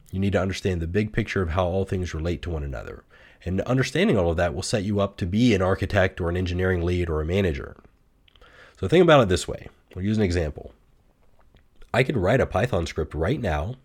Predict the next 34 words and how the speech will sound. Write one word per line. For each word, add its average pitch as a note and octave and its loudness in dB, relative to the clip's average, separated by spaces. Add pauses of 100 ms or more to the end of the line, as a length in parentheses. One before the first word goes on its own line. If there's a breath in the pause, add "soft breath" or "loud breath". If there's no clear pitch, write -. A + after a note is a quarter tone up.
(220)
and E2 -4
hit - -2
the - -8
Chat G#2+ -2
G G#2+ -2
P A2+ -2
T A2 -2
A G#2+ 0
P - 0
I F2 -4 (540 loud breath)
and - -6
start A#2 0
conversing G#2+ 2
with D2+ -4
it. - -12 (800)
But E2+ -6
if - -4
I A#2 4
want C3+ 0
to C3 0
share E3+ -2
that D3 -2
tool E2 -2
or G#2+ -6
turn A2 -2
my G#2 2
interface A2 -2
into F#2+ 0
a E2 0
business G#2 2
somehow, D2+ -4
then F#2+ -6
my F2+ -2
script - -6